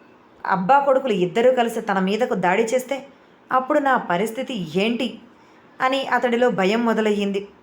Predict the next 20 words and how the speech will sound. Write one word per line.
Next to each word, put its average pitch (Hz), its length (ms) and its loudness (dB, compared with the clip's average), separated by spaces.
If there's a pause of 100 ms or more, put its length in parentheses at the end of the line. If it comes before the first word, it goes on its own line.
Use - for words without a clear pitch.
(1400)
"శ్రీధర్, 311 500 0
నిజంగానే 247 580 0
నిఖార్సైన 247 920 0
కొడుకుని 190 540 0
కన్నావురా. 233 760 2 (380)
వాడు 302 280 2
కూడా 285 300 4
నీలానే 254 580 0
ఏమాత్రం 254 760 2
వెనక్కి 240 280 0
తగ్గటం 226 420 -2
లేదు. 214 280 0 (560)
నీకు 285 240 -2
నీ 277 140 -2
ఫ్యామిలీ 294 480 -2
అంటూ 240 560 -2 (360)
అడ్డు 208 220 2
పెట్టుకొని 240 720 -2 (120)
పోలీస్ 220 400 0
జాబ్ని 226 480 -2